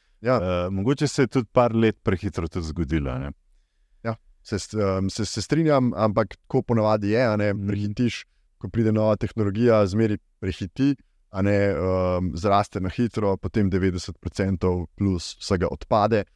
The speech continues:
Speaker 1: in
Speaker 2: Mhm.
Speaker 1: potem, eh, potem pa začne graditi tisti, ki ostanejo, začnejo potem graditi in potem se, ne vem, v primeru N F T-ja začnejo graditi franšize in tako naprej, ali pa, ne vem, a ne, digitalne verzije zelo redkih, eh, eh, umetniških del, recimo,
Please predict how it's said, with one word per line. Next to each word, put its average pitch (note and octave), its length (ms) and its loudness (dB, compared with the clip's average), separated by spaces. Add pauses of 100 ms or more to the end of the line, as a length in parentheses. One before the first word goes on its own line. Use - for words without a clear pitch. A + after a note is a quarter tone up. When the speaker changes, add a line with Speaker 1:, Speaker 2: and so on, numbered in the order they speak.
(120)
Speaker 1:
in G2+ 140 -4
Speaker 2:
Mhm. - 20 -4
Speaker 1:
potem, G2+ 460 2
eh, F2 600 -4
potem A2 200 2
pa G#2 80 -2
začne G#2+ 280 0
graditi G2 440 0
tisti, - 300 -6
ki - 140 -6
ostanejo, G2+ 460 0
začnejo F#2+ 340 -2
potem G2+ 280 0
graditi F#2 380 -2
in F2 80 -2
potem F2 240 -2
se, F2+ 140 -4
ne G2 80 0
vem, G2 120 0
v - 420 -18
primeru F2 260 0
N D#2+ 100 0
F - 160 -8
T-ja F2 240 0
začnejo D#2+ 320 -4
graditi E2+ 240 -2
franšize F2+ 640 0
in F2 100 -2
tako F2 260 -2
naprej, E2 320 -2
ali D2 200 -4
pa, E2+ 340 -4
ne E2 80 -8
vem, G2+ 240 2
a D#2 80 -6
ne, D#2 160 -8 (260)
digitalne G2+ 680 0
verzije G2+ 640 2
zelo G2 340 0
redkih, F#2+ 480 -2
eh, G2 40 -2
eh, G2 680 -2
umetniških F#2 600 -2
del, F#2 340 -4
recimo, F2 380 -4